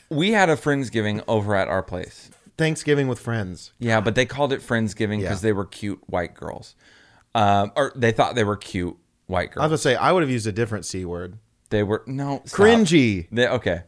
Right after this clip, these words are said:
Speaker 1: Uh, <laughs> no. And so we had a bunch of people over that night. And before everyone showed up, I think both of us were kind of like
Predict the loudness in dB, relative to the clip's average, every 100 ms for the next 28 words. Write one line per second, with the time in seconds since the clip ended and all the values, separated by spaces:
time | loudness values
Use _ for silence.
0 | _ _ -20 -18 -18 -18 -4 4 8 8
1 | 8 4 6 8 8 6 0 -4 -10 -12
2 | -12 2 6 6 4 0 4 8 8 6
3 | 2 -4 0 4 4 4 4 4 2 0
4 | 0 2 4 2 2 0 -2 -16 -2 2
5 | 4 4 4 0 0 0 0 2 4 4
6 | 2 -2 -6 _ _ _ 2 2 4 2
7 | 0 2 2 6 6 4 0 _ _ -20
8 | _ _ _ -2 0 -2 -2 6 6 6
9 | 4 4 4 -2 -2 0 2 2 4 4
10 | 4 2